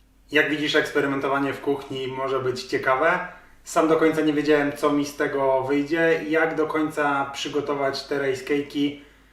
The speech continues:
Pewnie w przyszłości wprowadzę pewne modyfikacje,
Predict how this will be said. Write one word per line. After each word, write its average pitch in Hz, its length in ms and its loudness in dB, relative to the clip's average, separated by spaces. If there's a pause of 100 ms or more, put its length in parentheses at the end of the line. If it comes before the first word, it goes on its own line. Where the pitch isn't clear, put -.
(320)
Pewnie 196 460 4
w - 180 -12
przyszłości 175 560 -2
wprowadzę 156 380 2
pewne 143 260 0
modyfikacje, 151 800 0